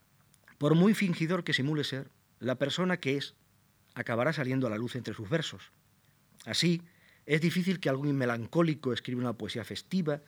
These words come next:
o que alguien sobrio utilice una expresión lujosa, o que, en fin,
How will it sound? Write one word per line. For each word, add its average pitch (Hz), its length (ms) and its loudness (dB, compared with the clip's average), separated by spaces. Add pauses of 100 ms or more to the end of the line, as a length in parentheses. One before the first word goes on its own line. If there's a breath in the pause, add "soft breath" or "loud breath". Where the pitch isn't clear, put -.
(360 soft breath)
o 113 120 -6
que 139 100 0
alguien 139 240 4
sobrio 143 400 4
utilice 123 420 -2
una 117 120 -4
expresión 113 420 -8
lujosa, 127 520 -6 (460 soft breath)
o 123 100 -2
que, 135 100 2
en 131 100 2
fin, 160 300 0